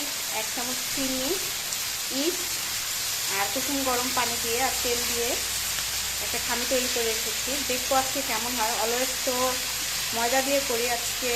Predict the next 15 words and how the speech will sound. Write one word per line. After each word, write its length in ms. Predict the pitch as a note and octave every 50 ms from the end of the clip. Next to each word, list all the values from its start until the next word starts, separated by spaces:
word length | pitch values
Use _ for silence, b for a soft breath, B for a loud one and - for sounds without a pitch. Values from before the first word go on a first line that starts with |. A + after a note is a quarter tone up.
| A#3 - A#3+
আটা 160 | A3+ - B3+ B3 A#3+
দিয়েই 200 | C4+ C4 C4 C4 -
করবো। 240 | A#3 G#3+ G3+ - A#3 C#4+ E4+ - - - B3+
বললামই 360 | A#3 A#3 B3 A#3+ A#3+ A#3+ A#3+ A#3 A3
আমার 120 | A3+ A3+ -
কাছে 160 | A#3 A3+ - C4 A#3+
এই 60 | A#3+ A#3 A#3
মুহূর্তে, 420 | A#3 A3+ A#3 A#3 - - - A#3+ A#3 A#3 A#3+ A#3+ - - - - - - - - - - - -
আম, 180 | - F#3+ F#3+ F#3 - - - - - - - - - - - - - - - - - - - - - - - - - - - - - - - - - - - - - - - - - - - - - - - - - - - - - - - - - - -
অ্যাভেলেবল 440 | A#3 A#3 B3 C4 B3+ B3+ C4 C4+ C4+ C4+ - -
ছিল 200 | D4 C#4 C4 C4+ C#4 C#4 C4 A3+
না 100 | G#3+ G#3 G#3+ A3+ C4 D#4 F4 F4 E4+ C#4+ A#3
ময়দাটা, 400 | A3+ G#3+ G#3+ G#3 G#3+ G3+ - G#3 A3+ C4+ C4+
এই 60 | - -
জন্য। 220 | G#3+ G3+ G3 G3